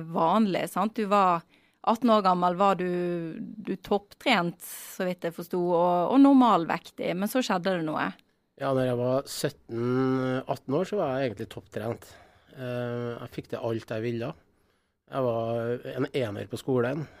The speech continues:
Speaker 2: Jeg var kaptein på fotballaget. Og så skjedde det når jeg begynte i militæret.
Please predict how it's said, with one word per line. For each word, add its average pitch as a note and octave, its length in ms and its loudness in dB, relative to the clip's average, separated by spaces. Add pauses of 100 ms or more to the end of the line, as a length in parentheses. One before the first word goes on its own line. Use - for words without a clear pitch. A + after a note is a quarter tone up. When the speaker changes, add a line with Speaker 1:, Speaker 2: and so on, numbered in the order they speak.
(100)
Speaker 2:
Jeg A#2 360 -8
var G#2 320 -4
kaptein G#2+ 420 -8
på G2 80 -12
fotballaget. G#2 720 -6 (760)
Og C3+ 140 -2
så D3 160 -2
skjedde G#2+ 300 2
det A#2 100 2
når B2+ 160 4
jeg A#2 200 2
begynte A#2+ 200 -2
i A#2+ 60 2
militæret. A#2 500 -2